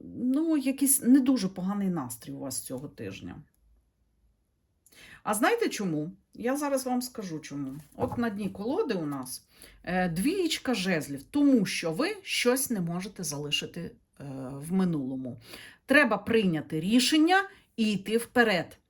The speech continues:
Не боятися, йти вперед, розумієте? І тоді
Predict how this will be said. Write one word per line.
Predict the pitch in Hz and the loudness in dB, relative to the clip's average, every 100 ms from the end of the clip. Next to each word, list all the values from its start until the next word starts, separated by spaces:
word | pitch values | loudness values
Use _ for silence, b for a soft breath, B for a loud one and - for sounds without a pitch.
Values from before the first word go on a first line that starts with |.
| _ | _
Не | 208 262 | 2 4
боятися, | 254 262 190 160 - - - - | 6 4 4 0 -2 -10 -10 -10
йти | 208 - 226 | -12 -4 -2
вперед, | 233 - 233 175 135 | -2 0 0 0 -2
розумієте? | - 165 175 254 302 - | -8 -8 0 0 0 -4
І | 220 190 | -8 -6
тоді | 220 185 240 440 | -4 -2 -2 -2